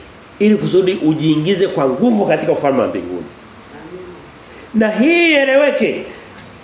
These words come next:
haimaanishi kwamba ni kwa wema wa bidii zetu na kazi zetu unaotupa ufalme wa mbinguni, hapana. Ni ile kujiweka tayari ili kusudi uweze kufanya kazi katika maisha yetu. Eh, ni kule kukaribia. Biblia inasema,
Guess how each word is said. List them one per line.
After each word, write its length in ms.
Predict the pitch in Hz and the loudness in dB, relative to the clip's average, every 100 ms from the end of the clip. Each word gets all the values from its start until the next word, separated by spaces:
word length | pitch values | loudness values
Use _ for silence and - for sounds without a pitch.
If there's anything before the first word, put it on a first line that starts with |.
| - | -6
haimaanishi 680 | 202 254 254 240 277 226 247 | -2 2 2 2 2 0 0
kwamba 540 | 247 254 254 233 - - - - | 2 2 0 -2 -6 -10 -16 -10
ni 180 | 151 202 | -2 -2
kwa 240 | 202 208 196 185 147 143 | -2 -2 -2 -2 -4 2
wema 420 | 220 254 247 208 | 4 4 4 2
wa 160 | 190 180 | 0 0
bidii 480 | 170 175 156 175 160 | -2 -4 -4 -4 -2
zetu 400 | 151 240 226 214 | 0 0 0 0
na 60 | 175 | 0
kazi 320 | 170 151 156 | -2 -2 0
zetu 440 | 202 214 151 135 | 2 2 0 -2
unaotupa 500 | 151 180 185 190 175 | 0 0 0 0 -2
ufalme 320 | 151 165 160 131 | -2 0 0 0
wa 60 | |
mbinguni, 260 | 107 113 123 | 0 -2 -2
hapana. 320 | 107 127 104 - - - - | -2 -4 -4 -8 -18 -10 0
Ni 180 | 233 269 | 2 2
ile 340 | 247 277 277 | 0 2 2
kujiweka 600 | 240 226 190 220 233 202 | 0 0 2 2 2 -2
tayari 680 | 202 180 190 214 208 156 147 | -2 -2 0 -2 -2 -2 -2
ili 220 | 170 196 | 0 -2
kusudi 320 | - 180 170 | -2 -2 0
uweze 200 | 165 160 | 2 0
kufanya 260 | 156 156 131 | -2 -2 -2
kazi 160 | 135 | -2
katika 220 | 113 - | -6 -6
maisha 180 | 107 98 90 | -8 -8 -10
yetu. 100 | 85 - - - - - - - - - - 180 180 156 - | -16 -18 -20 -20 -20 -20 -20 -20 -20 -20 -20 -20 -20 -20 -8
Eh, 380 | 143 175 170 123 | -2 0 0 0
ni 100 | 165 | -2
kule 220 | - 277 | 2 2
kukaribia. 600 | 262 233 - 185 185 196 | 2 0 0 0 0 0
Biblia 220 | 170 226 247 | 0 0 0
inasema, 340 | 185 233 | 0 0